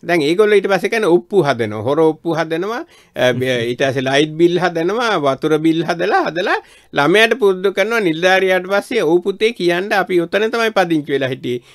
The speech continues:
Speaker 1: මේ ඉඩම අපේ තමයි" කියලා. එතකොට දැන් අපි ළමයාට පොඩි කාලේ ඉඳන් බොරු කියන්නේ පුරුදු කරලා තියෙන්නේ. එතකොට එයා අධ්‍යාපනයෙන් ඉහළට ගියාට පස්සේ එයා කල්පනා කරා මේ බොරුව තමයි වැදගත් වෙන්නේ.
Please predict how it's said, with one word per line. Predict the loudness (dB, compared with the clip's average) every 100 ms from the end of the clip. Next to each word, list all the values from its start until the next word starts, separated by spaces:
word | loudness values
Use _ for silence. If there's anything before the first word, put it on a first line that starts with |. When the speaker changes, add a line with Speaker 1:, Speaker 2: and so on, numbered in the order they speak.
| _
Speaker 1:
මේ | 2 4
ඉඩම | 4 2
අපේ | 2 4 6
තමයි" | 6 2 0
කියලා. | -2 -4
එතකොට | -2 -2
දැන් | -2 -4
අපි | -4 -4 -2
ළමයාට | 0 0 0 -2
පොඩි | -2 -2 0
කාලේ | -2 0
ඉඳන් | 0
බොරු | 0 0
කියන්නේ | 0 -2 0
පුරුදු | -4 -4 -6
කරලා | -6 -8
තියෙන්නේ. | -8 -10 -10 _ _ _ -8
එතකොට | 0 2 4
එයා | 6 6
අධ්‍යාපනයෙන් | 4 2 4 2 2 0 0
ඉහළට | 0 -2 -2
ගියාට | -2 0
පස්සේ | -4 0
එයා | -2 0
කල්පනා | -2 0 -2 -2
කරා | -2
මේ | -2 -2
බොරුව | -2 -2 0 0
තමයි | 0 -2 -2
වැදගත් | -2 -6 -10 -12
වෙන්නේ. | -16 -16 -18